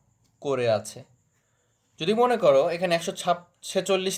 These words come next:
তিনবার থাকতো, তাহলে ওইটাও লিখতা, আর যদি শুধু এটা থাকতো, তাহলে ওই একটাই হইতো। মানে সর্বোচ্চ বার যে কটা সংখ্যা থাকবে, সবগুলো হবে, ঠিক আছে? যদি একশো চল্লিশ চারবার থাকতো, তাহলে কিন্তু একশো ছাপ্পান্ন নিতে পারতাম না, ঠিক আছে? তো সর্বাধিক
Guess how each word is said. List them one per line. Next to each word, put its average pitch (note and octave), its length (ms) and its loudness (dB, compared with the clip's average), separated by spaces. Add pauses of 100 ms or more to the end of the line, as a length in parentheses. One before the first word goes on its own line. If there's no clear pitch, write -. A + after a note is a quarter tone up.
তিনবার E3+ 320 4
থাকতো, - 160 -16
তাহলে D3+ 220 0
ওইটাও E3+ 280 4
লিখতা, G2+ 260 -10 (320)
আর A2+ 120 -10
যদি D#3 180 -6
শুধু F3 220 -6
এটা F#3 160 0
থাকতো, F#3 180 -4
তাহলে G3+ 180 2
ওই E3 120 6
একটাই C3+ 320 -4
হইতো। A2 300 -10
মানে B2+ 100 -6
সর্বোচ্চ E3+ 460 2 (100)
বার G#3 100 6 (100)
যে F#3 120 0
কটা G#3+ 240 0
সংখ্যা E3 220 -6
থাকবে, B2 240 -8
সবগুলো C3 320 -2 (100)
হবে, G2 160 -10 (280)
ঠিক G3 180 -10
আছে? A#3+ 120 -6 (320)
যদি C#3 140 0
একশো E3 220 -2
চল্লিশ G3+ 280 0
চারবার F#3 300 6
থাকতো, F#3+ 160 -6
তাহলে F3+ 160 -2
কিন্তু E3+ 160 -8
একশো E3 180 -14
ছাপ্পান্ন D3 300 -6
নিতে D3 240 -8
পারতাম G#2+ 320 -10
না, A2 60 -12 (140)
ঠিক E3+ 180 -10
আছে? G#3+ 120 -10 (340)
তো - 80 -12
সর্বাধিক D3+ 640 2